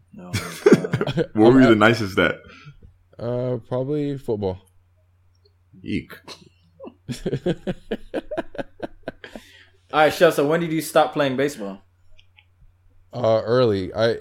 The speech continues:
Speaker 3: I, it was the one that I liked the least. So I stopped playing before I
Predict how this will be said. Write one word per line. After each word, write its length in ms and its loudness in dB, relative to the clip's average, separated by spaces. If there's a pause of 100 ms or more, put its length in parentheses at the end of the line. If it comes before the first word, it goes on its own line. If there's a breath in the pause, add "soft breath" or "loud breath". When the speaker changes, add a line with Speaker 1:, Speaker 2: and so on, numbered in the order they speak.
Speaker 3:
I, 120 0
it 340 -2
was 200 -6
the 80 -4
one 160 0
that 80 2
I 40 4
liked 260 -2
the 80 -4
least. 540 -6
So 160 -2
I 220 0
stopped 280 -8
playing 300 -2
before 400 -2
I 40 0